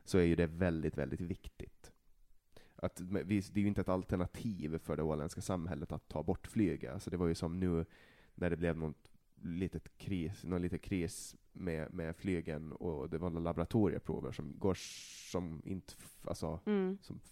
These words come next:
Speaker 1: på något sätt går sönder, eh, blir värdelösa när flyget inte kan gå i tid. Alltså, det är ju extrema konsekvenser för näringslivet att inte kunna flyga.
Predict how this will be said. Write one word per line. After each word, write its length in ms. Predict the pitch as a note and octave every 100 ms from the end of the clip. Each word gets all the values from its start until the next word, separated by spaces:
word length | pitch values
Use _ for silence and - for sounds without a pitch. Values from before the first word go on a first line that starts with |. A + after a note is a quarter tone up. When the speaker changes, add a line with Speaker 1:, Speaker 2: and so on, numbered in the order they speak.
| -
Speaker 1:
på 120 | -
något 180 | F2+ -
sätt 180 | E2+ -
går 120 | F#2+
sönder, 580 | - G2+ F#2+ E2 E2+ - - _ _ - _ _ -
eh, 280 | F#2 E2+ D#2+
blir 240 | E2+ E2+
värdelösa 840 | E2 F#2+ E2+ D#2 D2 E2 - - - _ _ -
när 260 | - F2 D#2
flyget 340 | - E2 D2 D#2
inte 120 | -
kan 160 | E2
gå 120 | E2 F2
i 20 |
tid. 360 | - - - - - - - - - -
Alltså, 480 | G2+ F2+ D#2 B1 C#2
det 80 | F#2
är 40 |
ju 180 | F2 D#2+
extrema 540 | F2 - A2 G2+ E2 E2
konsekvenser 640 | D2 F#2+ - F#2+ D#2 -
för 200 | - D#2+
näringslivet 1000 | G2 F2+ D2+ - - - - - - - -
att 180 | -
inte 180 | D#2+ D2+
kunna 320 | - D2 - - - _ _ _
flyga. 300 | - E2 -